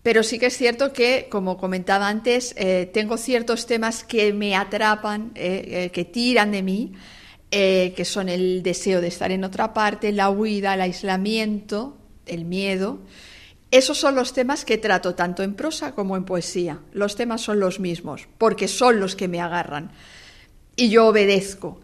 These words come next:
Pero sí que es cierto que con la prosa, mm, tengo la impresión de que en cualquier momento puedo sentarme a escribir prosa. Busco la prosa,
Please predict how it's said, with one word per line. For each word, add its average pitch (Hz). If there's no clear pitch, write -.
Pero 233
sí 247
que 302
es 302
cierto 294
que 254
con 190
la 180
prosa, 247
mm, 208
tengo 233
la 247
impresión 220
de 208
que 202
en 196
cualquier 190
momento 226
puedo 233
sentarme 190
a 175
escribir 170
prosa. 165
Busco 202
la 175
prosa, 180